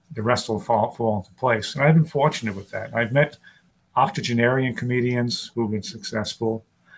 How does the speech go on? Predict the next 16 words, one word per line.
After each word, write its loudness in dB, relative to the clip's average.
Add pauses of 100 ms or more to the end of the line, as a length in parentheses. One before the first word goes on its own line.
(220)
I've 2
met 2 (560)
kids 0
who 2
are 2
thirteen -2
years 0
old 2 (220)
who -4 (1080)
comedy. -4 (680)
And -2
everybody 4
has 6
their 2
unique -2
perspective, -2